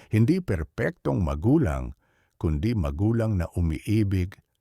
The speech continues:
sa kanilang anak, gaya ng pagmamahal niya sa atin.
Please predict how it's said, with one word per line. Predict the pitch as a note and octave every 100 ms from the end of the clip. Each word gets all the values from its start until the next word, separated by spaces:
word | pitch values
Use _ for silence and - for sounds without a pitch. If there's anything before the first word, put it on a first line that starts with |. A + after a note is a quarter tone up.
| _
sa | - - C#2+
kanilang | E2 D2+ C2 D#2 F#2+
anak, | D2 B1+ A1+ - - _ _ _ _ _ F2
gaya | F2+ E2+ G#2+ D#2
ng | C2+ C2+ C2
pagmamahal | C#2+ D#2 D2 C2+ C2 C2 C2
niya | C2 D2 C2+
sa | - -
atin. | E2+ C#2+ - E2+ A1